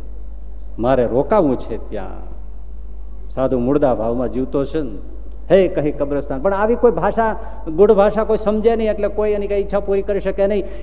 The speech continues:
એમાં એક ગામમાં ગયા છે, એમાં એના જેવો જ કોઈ સમજદાર માણસ, ગ્રહસ્થ પણ સમજદાર, આ બાબાની આહલેખ સાંભળે તરત સમજી ગયો કે આ શું પૂછે છે. એટલે આવીને કીધું, "આઈએ બાબા, યહાં કબ્રસ્તાન હે."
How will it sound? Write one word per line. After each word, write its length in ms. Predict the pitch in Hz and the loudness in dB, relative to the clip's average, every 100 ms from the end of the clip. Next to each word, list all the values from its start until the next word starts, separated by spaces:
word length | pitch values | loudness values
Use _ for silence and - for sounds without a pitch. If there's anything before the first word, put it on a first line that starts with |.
| - | -2
એમાં 220 | 196 202 | 2 4
એક 220 | 202 185 | 2 2
ગામમાં 320 | 180 190 190 | 0 0 0
ગયા 280 | 175 190 196 | 4 4 4
છે, 440 | 190 190 160 - | 2 0 0 -6
એમાં 260 | - 175 190 | -2 0 2
એના 240 | 185 190 | 2 2
જેવો 220 | 175 185 185 | 0 0 0
જ 20 | |
કોઈ 140 | 185 | -2
સમજદાર 480 | 170 180 185 175 185 | -2 0 0 2 2
માણસ, 320 | 180 180 175 | 2 0 0
ગ્રહસ્થ 380 | 151 175 175 - | 0 2 2 0
પણ 180 | 185 180 | 0 0
સમજદાર, 540 | - 190 196 170 170 - - - | 0 -2 0 2 2 0 -8 -6
આ 100 | 170 | -2
બાબાની 360 | 170 175 180 175 | 0 2 2 2
આહલેખ 320 | 165 170 170 | 0 0 -2
સાંભળે 340 | 170 170 175 | -2 0 0
તરત 260 | 170 226 262 | 2 2 2
સમજી 320 | - 185 165 | 4 2 2
ગયો 140 | 160 | 0
કે 100 | 156 | 0
આ 40 | 156 | 0
શું 240 | - 160 | 0 0
પૂછે 280 | 156 156 190 | 0 0 2
છે. 280 | 160 135 - | 2 -2 -6
એટલે 200 | 147 147 | -4 0
આવીને 220 | 147 147 | 2 2
કીધું, 280 | 147 139 135 | 2 0 2
"આઈએ 220 | 139 135 | 2 2
બાબા, 360 | 123 117 113 107 - - - - - - - - - - | 2 2 0 -2 -6 -8 -8 -8 -8 -8 -8 -6 -6 -2
યહાં 340 | 120 127 123 | 0 0 -2
કબ્રસ્તાન 600 | 127 120 120 - 123 110 | -2 -2 -4 -4 -4 -2
હે." 140 | 95 | -4